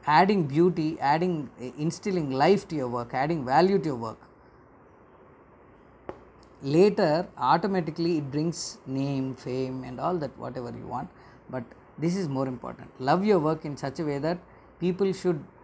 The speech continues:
carry an impression of your work, whether it is egg, pomegranate, apple, whatever it is, or a big beautiful portrait. People, uh, should be able to carry that impression,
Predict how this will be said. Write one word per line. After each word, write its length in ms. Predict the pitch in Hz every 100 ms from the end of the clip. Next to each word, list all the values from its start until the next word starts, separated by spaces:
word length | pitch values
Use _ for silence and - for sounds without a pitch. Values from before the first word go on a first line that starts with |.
| - -
carry 440 | 156 151 175 185 165
an 160 | 143
impression 520 | 147 156 180 185 190
of 180 | 165 -
your 120 | 147
work, 280 | 123 139 123
whether 300 | 127 123 131
it 140 | 151 165
is 180 | 156 165
egg, 280 | 156 160 151
pomegranate, 680 | 143 156 147 160 160 156 151
apple, 320 | 139 151 151
whatever 420 | 131 156 180 160
it 100 | 120
is, 60 | - - - -
or 220 | 143 151
a 60 | 139
big 380 | 131 135 156 127
beautiful 400 | 156 180 180 165
portrait. 520 | - 165 160 180 190 - - - - -
People, 400 | 180 202 247 240 - - - - 156
uh, 180 | 151
should 300 | 151 - 190 - - 156
be 200 | 175 170
able 200 | 196 196
to 120 | 175
carry 520 | - 156 175 202 202
that 240 | 160 151 - - - _ -
impression, 560 | 160 190 214 - 131